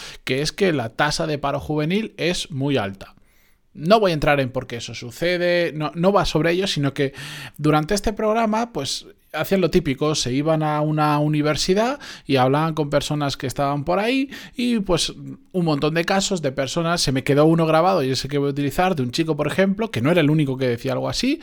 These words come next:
eh, pero se me quedó grabado que decía que tenía tres carreras, ade, Derecho, no sé cuál más,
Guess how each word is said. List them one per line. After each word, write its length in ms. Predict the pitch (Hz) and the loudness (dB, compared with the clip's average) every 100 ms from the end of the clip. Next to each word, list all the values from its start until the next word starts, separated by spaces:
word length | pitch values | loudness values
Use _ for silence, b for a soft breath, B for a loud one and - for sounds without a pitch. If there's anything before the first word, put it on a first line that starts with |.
| B B B B | B B B B
eh, 260 | 139 135 127 | 0 0 0
pero 100 | 131 | -2
se 140 | 123 131 | 0 0
me 100 | 127 | 0
quedó 180 | 143 | 0
grabado 380 | 170 165 175 196 | 4 4 4 2
que 100 | 180 | 2
decía 320 | 135 127 165 | -2 0 0
que 120 | 123 120 | 0 -4
tenía 300 | 117 139 151 | -2 -2 0
tres 200 | 151 - | -2 0
carreras, 640 | 143 135 196 208 208 - - | -2 2 2 2 0 -4 0
ade, 380 | 165 180 180 | 2 2 0
Derecho, 580 | 151 127 165 170 196 202 202 B B | 0 0 -2 2 2 2 -4 B B
no 180 | - 147 | -2 0
sé 120 | 151 | 0
cuál 220 | 160 165 170 | 4 4 6
más, 380 | 208 254 - | 6 4 -2